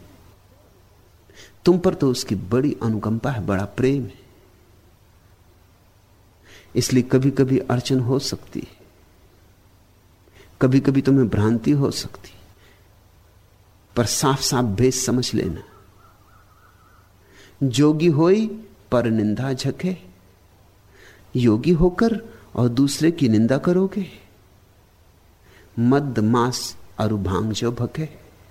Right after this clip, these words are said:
और अभी भी तुमसे मांस नहीं छूटा, मदिरा नहीं छूटी,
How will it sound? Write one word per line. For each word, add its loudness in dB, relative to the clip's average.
और 0
अभी 4
भी 0
तुमसे 0
मांस 2
नहीं 2
छूटा, -4
मदिरा 2
नहीं 2
छूटी, -6